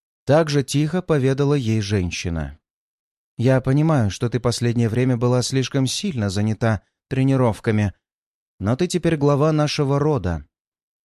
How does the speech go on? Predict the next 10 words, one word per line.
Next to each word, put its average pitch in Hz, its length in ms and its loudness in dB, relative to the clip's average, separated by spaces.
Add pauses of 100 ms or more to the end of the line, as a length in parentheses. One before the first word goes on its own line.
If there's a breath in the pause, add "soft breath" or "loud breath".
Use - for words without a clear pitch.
и 113 120 0
ты 143 100 2
просто 170 400 0
обязана 139 840 0
больше 151 440 0
внимания 127 640 0 (260)
уделять 143 440 0
происходящему 139 800 0
в 135 80 -2
Махе». 90 520 -2